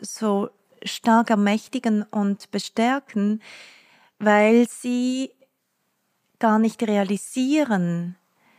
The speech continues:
was ihnen weggenommen wurde und jetzt nicht von jemandem, sondern von diesem kollektiven Feld, in dem wir alle leben,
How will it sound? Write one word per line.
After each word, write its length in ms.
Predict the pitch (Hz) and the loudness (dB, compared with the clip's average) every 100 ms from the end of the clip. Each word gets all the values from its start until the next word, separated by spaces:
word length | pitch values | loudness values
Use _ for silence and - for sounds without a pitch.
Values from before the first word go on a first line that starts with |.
| _ _ _ _ - | _ _ _ _ 0
was 240 | 208 - | 0 2
ihnen 240 | 233 214 | 2 2
weggenommen 840 | 196 202 - 240 233 226 226 220 185 | 2 0 0 2 4 4 4 2 2
wurde 400 | 208 240 269 262 | 2 2 2 2
und 140 | 208 | 2
jetzt 180 | 202 - | 0 -2
nicht 180 | 277 - | -6 -2
von 160 | 240 | 0
jemandem, 840 | 208 190 202 214 233 240 269 339 339 | 2 4 6 6 4 4 0 -4 -6
sondern 420 | 233 214 214 208 | -4 0 0 -2
von 160 | 214 | -4
diesem 440 | 214 294 269 233 214 - | -4 -6 -4 -6 -6 -10
kollektiven 800 | - 277 392 415 - 254 233 226 | 0 2 2 -4 -6 -6 -4 -6
Feld, 540 | 202 - 208 247 285 | -6 -2 0 2 0
in 180 | 226 214 | 0 -2
dem 240 | 202 208 208 | -2 -2 -2
wir 160 | 202 | -2
alle 200 | 196 196 | 0 0
leben, 420 | 190 214 240 269 | 0 -2 -2 -6